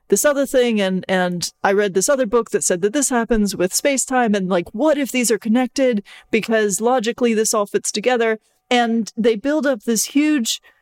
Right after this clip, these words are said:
uh, story, and it turns out it's all based on the fact that they took literally a, a metaphor that was never meant to be taken literally. And, and then they just followed the logical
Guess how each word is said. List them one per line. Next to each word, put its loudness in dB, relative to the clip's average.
uh, 0
story, -2
and 2
it -2
turns 0
out 0
it's -4
all 2
based 0
on 0
the 2
fact 0
that 0
they 2
took -4
literally 0
a, 2
a 0
metaphor 0
that 0
was 0
never -2
meant -8
to -10
be -4
taken -10
literally. -12
And, -2
and -2
then 0
they -2
just -4
followed -2
the -2
logical -4